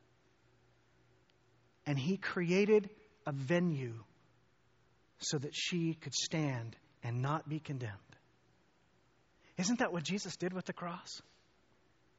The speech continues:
Isn't that what Jesus did and what we hope to create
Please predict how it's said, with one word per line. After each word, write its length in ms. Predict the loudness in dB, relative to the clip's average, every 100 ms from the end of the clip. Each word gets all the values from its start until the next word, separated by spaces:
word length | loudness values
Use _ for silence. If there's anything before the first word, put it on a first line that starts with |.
| _
Isn't 240 | 0 4 6
that 140 | 6
what 140 | 6 4
Jesus 400 | 4 4 2 4
did 280 | 6 6 2 -6 2
and 160 | 6
what 240 | 6 6 4
we 140 | 4
hope 340 | 4 4 4
to 80 | 2
create 480 | -4 0 4 4 2